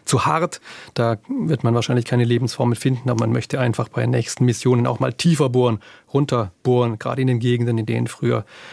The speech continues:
so Flusstäler bestanden haben oder Flussdeltas sich gebildet haben. Da könnte man im Untergrund vielleicht noch Leben finden. Da ist man jetzt drauf und dran. Und ganz super spannend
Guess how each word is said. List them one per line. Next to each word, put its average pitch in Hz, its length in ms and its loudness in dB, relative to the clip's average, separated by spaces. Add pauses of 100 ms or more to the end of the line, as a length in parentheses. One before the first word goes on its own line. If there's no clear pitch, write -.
so - 180 -4
Flusstäler 131 600 0
bestanden 117 500 -2
haben 117 220 0
oder 131 140 -2
Flussdeltas - 1120 -2
sich - 160 -4
gebildet 120 500 -2
haben. 120 260 0
Da 131 180 -2
könnte 131 260 0
man 120 100 4
im 156 100 0
Untergrund 120 380 0
vielleicht 117 240 -4
noch 113 140 -2
Leben 117 240 0
finden. 120 400 -2
Da 117 80 0
ist 123 180 -4
man 127 100 2
jetzt 123 180 -2
drauf 117 200 -2
und 123 80 2
dran. 160 240 0
Und 131 100 0
ganz 160 260 -2
super 135 200 -2
spannend 127 440 -2